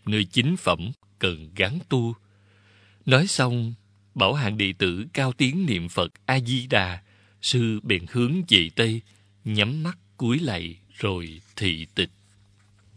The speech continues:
Lúc ấy, kẻ tăng người Tục đều nghe tiếng nhạc rền vang giữa hư không, từ phương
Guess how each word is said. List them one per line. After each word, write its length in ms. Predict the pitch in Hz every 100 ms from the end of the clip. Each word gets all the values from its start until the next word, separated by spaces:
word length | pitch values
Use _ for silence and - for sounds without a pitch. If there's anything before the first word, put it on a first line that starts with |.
| - _ _ _ _ _ _ _ _ _ _ _ _ _ _ _ _ _ _ - -
Lúc 240 | 135 139 -
ấy, 260 | 120 170 - - - _
kẻ 140 | 95 87 -
tăng 220 | 139 135
người 200 | 110 90
Tục 280 | - 90 - - - - -
đều 280 | 117 104 101
nghe 180 | 131
tiếng 300 | 131 135 180
nhạc 320 | 160 92 - 117
rền 340 | 104 90 90 -
vang 380 | 135 139 127
giữa 240 | 110 87 127
hư 200 | 135 127
không, 340 | 123 120 120 113 - _ _ -
từ 320 | 113 95 90
phương 320 | 87 127 123